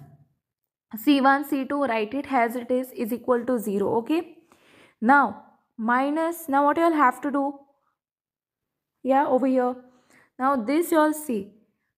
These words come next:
Twice C one square minus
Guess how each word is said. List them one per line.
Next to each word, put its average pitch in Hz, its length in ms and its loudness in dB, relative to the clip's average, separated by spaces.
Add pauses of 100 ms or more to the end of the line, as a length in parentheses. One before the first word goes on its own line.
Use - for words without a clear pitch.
(140)
Twice 285 680 0 (180)
C 269 400 -8
one 277 360 -2
square 262 580 -4 (380)
minus 247 720 0